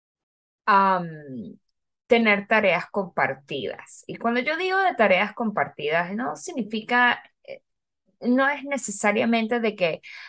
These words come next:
ay, el papá es proveedor, ¿verdad? Entonces, mientras tanto que la mamá hace todo en la casa.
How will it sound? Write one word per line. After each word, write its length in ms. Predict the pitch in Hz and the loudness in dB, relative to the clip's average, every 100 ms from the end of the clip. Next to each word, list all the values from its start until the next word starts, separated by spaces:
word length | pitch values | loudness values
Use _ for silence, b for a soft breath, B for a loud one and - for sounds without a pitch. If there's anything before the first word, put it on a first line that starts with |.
| B | B
ay, 420 | - 254 254 220 - | 2 4 4 2 0
el 120 | 220 | 0
papá 320 | - 214 190 180 | 0 0 0 -2
es 60 | - | 0
proveedor, 880 | 277 269 247 226 208 208 214 254 _ _ | 4 6 6 4 2 2 0 -8 _ _
¿verdad? 440 | 202 208 202 202 254 | 0 4 4 4 0
Entonces, 300 | 208 196 220 | -6 -6 -6
mientras 260 | 220 196 | -6 -6
tanto 220 | 185 180 | -6 -4
que 120 | 190 233 | 0 2
la 100 | 196 | 4
mamá 500 | 180 180 185 214 - | 2 2 2 4 2
hace 380 | 190 180 220 | 0 -2 -4
todo 380 | 214 - 214 208 | -2 0 2 2
en 100 | 214 | 0
la 140 | 180 - | -2 0
casa. 460 | 113 101 - - | -2 -2 -8 -20